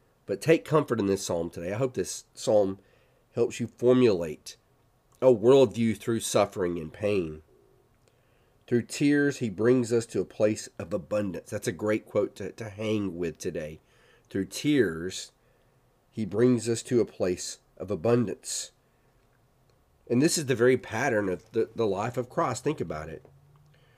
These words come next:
Through the sufferings and the tears of Gethsemane, he brings us to a place of abundance. It was through suffering when he cried out, "Let this cup pass from me," on the cross, when he cried out, "My, my, my God, my God, why have you forsaken me?"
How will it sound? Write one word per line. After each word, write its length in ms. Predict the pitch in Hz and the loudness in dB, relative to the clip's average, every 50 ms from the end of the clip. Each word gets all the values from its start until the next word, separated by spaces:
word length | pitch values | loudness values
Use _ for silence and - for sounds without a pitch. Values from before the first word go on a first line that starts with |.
| _ _ _ _ _ _ | _ _ _ _ _ _
Through 100 | 123 113 | -2 -2
the 80 | 120 | 0
sufferings 1000 | 120 - - - 165 143 156 - - 156 156 151 151 151 147 143 - - - - - - - - - - - - - | 0 0 0 2 2 2 2 0 -2 0 0 0 0 -2 -4 -4 -6 -8 -8 -10 -14 -20 -20 -20 -20 -20 -20 -12 -8
and 140 | 104 107 101 | -6 -6 -4
the 60 | 90 | -6
tears 760 | - - - - 160 156 123 92 76 76 73 78 - - - - | -8 -10 -6 -4 0 0 0 0 0 -4 -8 -12 -14 -16 -14 -8
of 160 | - 101 - | -8 -8 -4
Gethsemane, 920 | - 113 98 - - - - - 180 175 165 135 101 82 73 71 71 71 - _ _ _ _ _ _ _ _ _ _ _ _ _ _ _ _ _ _ _ _ _ _ _ _ _ _ _ _ _ | -2 -4 -4 -2 -6 -6 -2 0 2 2 4 2 2 0 -4 -10 -14 -16 -20 _ _ _ _ _ _ _ _ _ _ _ _ _ _ _ _ _ _ _ _ _ _ _ _ _ _ _ _ _
he 320 | _ - 131 127 123 120 - | _ -2 -2 -2 -2 -4 -8
brings 420 | 107 104 127 147 151 151 - - - - | -4 4 6 6 6 6 2 0 -4 -2
us 260 | - 156 156 123 - - | -2 -2 0 -2 -4 -2
to 120 | - 139 | 2 2
a 60 | 117 | 2
place 340 | - - - 120 117 113 - | 2 2 0 0 0 2 -2
of 120 | 113 92 101 | -4 -4 -2
abundance. 480 | 87 85 113 127 127 92 - - - | -2 0 0 0 0 -2 -6 -6 -6
It 80 | 117 - | -6 -4
was 160 | 104 98 - | -4 -6 -4
through 280 | - 120 113 107 107 110 _ _ _ _ _ _ _ _ _ _ | -2 -2 0 0 -2 -6 _ _ _ _ _ _ _ _ _ _
suffering 520 | _ - - - 156 160 156 - 113 101 101 | _ -10 0 2 2 2 4 2 0 0 0
when 100 | 104 98 | -2 -2
he 60 | 92 | -4
cried 280 | - - 143 131 127 135 | -4 -2 -2 0 2 2
out, 160 | 135 131 95 | 0 0 -2
"Let 120 | 104 101 | -4 -2
this 180 | - 117 - - | -2 -6 -6 -6
cup 320 | - - 120 110 - - | -4 -2 -2 -2 -2 -6
pass 300 | - - 110 101 101 - | -12 -10 -8 -8 -8 -10
from 260 | - - 104 98 98 | -10 -6 -4 -2 2
me," 240 | 113 139 135 120 101 - | 2 4 4 2 0 0
on 160 | 90 101 101 | -4 -4 -4
the 80 | 101 | -4
cross, 380 | 98 - - 139 127 120 120 - | -6 -2 0 2 2 2 0 -2
when 80 | 120 104 | -6 -6
he 60 | 95 | -4
cried 180 | - 113 104 | -2 -2 -2
out, 140 | 104 - - | -2 -2 -4
"My, 160 | 98 98 98 | -6 -6 -6
my, 360 | 95 92 101 107 113 117 120 - | -6 -2 -2 0 0 0 -2 -4
my 160 | - 101 101 92 | -4 -6 -6 -4
God, 280 | - 117 113 117 117 | -4 -4 -4 -4 -2
my 140 | 107 104 101 | -4 -4 -6
God, 260 | 95 110 110 107 98 | -6 -4 -4 -2 -2
why 120 | 98 107 107 | -2 -4 -4
have 120 | 101 95 | -4 -6
you 80 | 101 95 | -10 -10
forsaken 540 | - 95 - - - - 147 - 113 95 | -10 -12 -6 -4 -4 -4 -2 -4 -4 -4
me?" 260 | 85 85 85 87 95 | -4 -4 -6 -8 -10